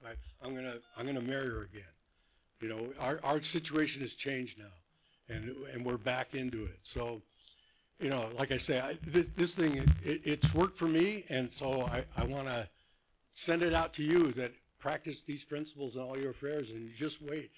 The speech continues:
It's a promise in the, uh, working with others. When you work with another guy, you say, "Hey,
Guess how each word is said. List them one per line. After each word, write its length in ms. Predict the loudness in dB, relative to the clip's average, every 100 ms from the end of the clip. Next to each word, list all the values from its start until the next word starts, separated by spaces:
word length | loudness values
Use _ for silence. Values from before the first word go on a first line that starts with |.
| -16 -8
It's 200 | -2 -2
a 80 |
promise 640 | -4 -6 -4 0 0 -2 -6
in 240 | -6 -4
the, 200 | -2 -2
uh, 120 | -2 -2
working 320 | -2 0 -2
with 160 | -2 -4
others. 340 | -6 -6 -14 -20 -20 -12 -8
When 180 | 0 4
you 80 | 4
work 240 | 4 2
with 140 | 2 2
another 240 | 2 0
guy, 160 | 0 0
you 80 |
say, 180 | -2 -4
"Hey, 260 | -8 -8